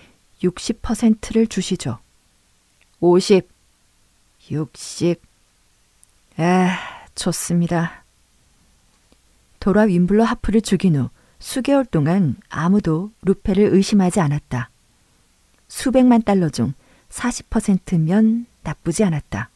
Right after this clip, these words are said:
사실 그게 썩어빠진 디블 새쌍둥이 책을 내는 것보다 훨씬 나았다. 그 돈으로 몇 년 동안 수월하게 살다가 나중에 자기 힘으로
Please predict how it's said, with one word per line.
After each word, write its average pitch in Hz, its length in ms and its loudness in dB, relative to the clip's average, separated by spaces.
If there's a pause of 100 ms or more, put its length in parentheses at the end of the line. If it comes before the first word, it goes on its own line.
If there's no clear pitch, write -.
(800)
사실 233 340 -4
그게 202 560 0
썩어빠진 247 920 0
디블 214 360 2
새쌍둥이 247 600 0
책을 202 340 0
내는 165 220 2
것보다 170 500 -2 (320)
훨씬 285 360 -2
나았다. 156 500 -2 (720)
그 214 160 0
돈으로 175 540 2
몇 160 160 -4
년 190 200 2
동안 165 300 -2
수월하게 233 500 -2
살다가 175 540 -4 (420)
나중에 220 420 4
자기 180 280 -4
힘으로 185 580 0